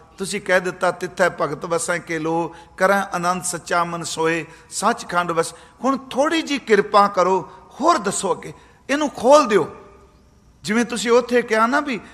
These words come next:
ਅੰਮ੍ਰਿਤ ਵੇਲਾ ਸੱਚ ਨਾਉ ਖੋਲ ਦਿੱਤਾ ਨਾ, ਹੁਣ ਇਹਨੂੰ ਖੋਲੋ, ਹੋਰ ਦੱਸੋ। ਗੁਰੂ ਜੀ ਨਿਮਰਤਾ ਦੀ ਮੂਰਤ, ਕਹਿੰਦੇ, "ਨਾਨਕ ਕਥਨਾ ਕਰੜਾ ਸਾਰ।" ਕਹਿੰਦੇ, "ਬਸ,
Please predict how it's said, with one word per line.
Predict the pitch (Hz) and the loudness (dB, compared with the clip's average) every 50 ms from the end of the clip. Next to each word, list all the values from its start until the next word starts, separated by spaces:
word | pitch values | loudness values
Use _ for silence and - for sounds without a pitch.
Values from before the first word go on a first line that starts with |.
| - - - | -4 2 2
ਅੰਮ੍ਰਿਤ | 214 226 233 247 240 - 233 | 4 4 4 0 0 0 2
ਵੇਲਾ | 226 233 233 240 233 | 2 4 6 6 4
ਸੱਚ | 214 - - 202 214 214 - | 4 4 4 4 2 4 0
ਨਾਉ | 226 214 208 214 220 - | -2 0 2 2 2 0
ਖੋਲ | - - 190 220 262 285 247 | 0 4 6 6 6 6 4
ਦਿੱਤਾ | 226 - - 196 185 | -4 0 2 2 2
ਨਾ, | 190 220 269 302 - - - - - - - | 2 2 0 -2 -4 -10 -18 -20 -20 -8 -2
ਹੁਣ | 226 254 302 | 0 0 2
ਇਹਨੂੰ | 330 349 349 339 - | 0 0 0 -2 -4
ਖੋਲੋ, | - - 254 269 277 269 254 233 185 | 2 4 4 4 6 6 4 4 4
ਹੋਰ | 156 196 262 320 311 | 6 6 6 6 6
ਦੱਸੋ। | 233 226 214 - - 208 175 - - - - - - - - _ - | 4 4 2 4 4 2 0 -2 -6 -14 -20 -20 -20 -20 -20 _ -10
ਗੁਰੂ | - - 190 202 208 | -2 0 0 0 0
ਜੀ | 180 180 196 | -2 -4 -4
ਨਿਮਰਤਾ | 170 160 165 170 180 185 185 - 180 185 | -4 -4 -4 -4 -4 -6 -2 0 2 2
ਦੀ | 175 151 160 156 | 2 2 -2 -6
ਮੂਰਤ, | 147 147 151 160 151 - - | -4 -4 -6 -6 -6 -8 -14
ਕਹਿੰਦੇ, | 127 - 160 160 160 | -10 -10 -8 -8 -6
"ਨਾਨਕ | 151 139 131 139 127 127 127 127 131 127 - - 175 190 220 240 262 240 - - - - _ _ _ _ _ _ _ _ _ _ _ | -8 -6 -6 -6 -6 -6 -6 -6 -8 -10 -8 -6 -4 -2 -2 -2 -2 -4 -8 -16 -20 -20 _ _ _ _ _ _ _ _ _ _ _
ਕਥਨਾ | 151 156 151 - 143 139 139 147 160 185 214 247 240 - - - - - - _ _ - _ - - _ _ | -2 -2 -2 -4 -6 -2 0 0 0 0 -2 -6 -8 -12 -18 -20 -20 -20 -20 _ _ -20 _ -20 -20 _ _
ਕਰੜਾ | - 165 156 151 156 170 185 202 220 233 - - - - - - _ _ - | -4 -4 -4 -2 0 0 0 0 -2 -6 -12 -18 -20 -20 -20 -20 _ _ -20
ਸਾਰ।" | - - - - 151 170 202 214 165 - - - - _ _ _ _ _ _ _ - | -20 -18 -16 -10 -8 -6 -6 -6 -8 -14 -18 -20 -20 _ _ _ _ _ _ _ -14
ਕਹਿੰਦੇ, | 175 180 185 | -10 -10 -8
"ਬਸ, | 143 143 160 165 156 - - - | -2 0 0 0 0 -2 -8 -12